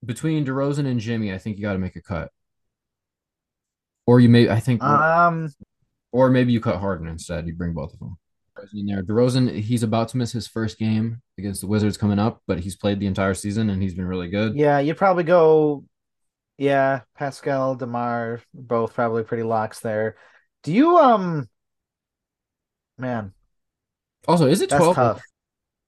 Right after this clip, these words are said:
Speaker 2: I think it's thirteen.
Speaker 1: It's thirteen?
Speaker 2: Somewhere
Speaker 1: So,
Speaker 2: around there.
Speaker 1: all right,
Speaker 2: I have no
Speaker 1: I'm
Speaker 2: idea.
Speaker 1: going
Speaker 2: The, the format changes all the time, so they might
Speaker 1: Yeah, I
Speaker 2: not even,
Speaker 1: can't,
Speaker 2: like
Speaker 1: I can't even keep up. But I'm going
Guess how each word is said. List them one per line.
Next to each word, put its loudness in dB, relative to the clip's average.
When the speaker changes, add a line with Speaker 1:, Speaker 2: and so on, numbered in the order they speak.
Speaker 2:
I -2
think -2
it's -8
thirteen. -8
Speaker 1:
It's -16
thirteen? -2
Speaker 2:
Somewhere 2
Speaker 1:
So, 4
Speaker 2:
around 0
there. -4
Speaker 1:
all -2
right, 0
Speaker 2:
I 4
have 0
no -4
Speaker 1:
I'm -2
Speaker 2:
idea. -2
Speaker 1:
going 4
Speaker 2:
The, -2
the -2
format 4
changes -2
all 4
the 0
time, -4
so -10
they -2
might 0
Speaker 1:
Yeah, 2
I -
Speaker 2:
not -2
even, -4
Speaker 1:
can't, -6
Speaker 2:
like -6
Speaker 1:
I -12
can't -6
even -2
keep -6
up. -8
But 2
I'm 4
going 4